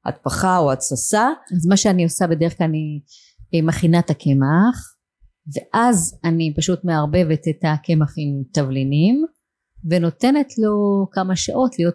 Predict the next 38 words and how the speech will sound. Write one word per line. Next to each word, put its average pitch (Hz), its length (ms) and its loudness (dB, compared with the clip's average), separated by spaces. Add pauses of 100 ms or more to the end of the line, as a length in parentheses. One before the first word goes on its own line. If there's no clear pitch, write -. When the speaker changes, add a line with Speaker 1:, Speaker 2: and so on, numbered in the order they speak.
Speaker 2:
מוצס. - 680 -2 (320)
זאת - 120 -4
אומרת, 165 320 0
מכוסה 190 600 0 (680)
ומוצס. 170 840 -2 (120)
Speaker 1:
בדיוק. 208 400 0
Speaker 2:
Mhm. - 240 -10 (100)
Speaker 1:
כמה 214 220 0
שעות 240 260 2
זה 220 80 -2
כמה 220 240 -2
שעות, 254 260 2
זה 185 100 2
מינימום 208 280 -2
שש 202 240 -6
שעות. 214 280 0 (540)
Speaker 2:
כן, 240 240 2
לילה. 226 260 0 (360)
Speaker 1:
לילה, 190 300 0 (180)
בדיוק. 190 200 2
Speaker 2:
במקום, 220 400 2
אה, 208 40 0 (440)
קריר 202 380 2
ומוצל, 175 500 0 (100)
זאת 147 140 -10
אומרת, 160 300 -4
לא 185 100 2
חם. 139 300 -2 (420)
Speaker 1:
כן, 349 220 2
אבל 196 80 2
Speaker 2:
כי 202 60 2
Speaker 1:
גם 208 60 2
לא 240 80 2
Speaker 2:
התסיסה. 262 180 2
Speaker 1:
במקרר. 185 380 0 (540)
Speaker 2:
לא, 220 140 2 (140)
קריר 180 520 2
ומו-, 175 340 0